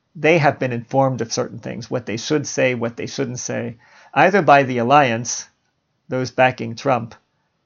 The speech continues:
military intelligence, the majority of the military,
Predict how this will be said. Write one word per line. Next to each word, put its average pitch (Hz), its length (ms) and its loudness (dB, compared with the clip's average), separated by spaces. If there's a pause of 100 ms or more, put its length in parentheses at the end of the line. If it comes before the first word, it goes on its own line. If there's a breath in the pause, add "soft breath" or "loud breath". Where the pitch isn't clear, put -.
military 127 480 -4
intelligence, 123 580 -4
the 127 140 -12
majority 123 500 2
of 117 140 -4
the 123 160 -10 (200)
military, 113 720 -8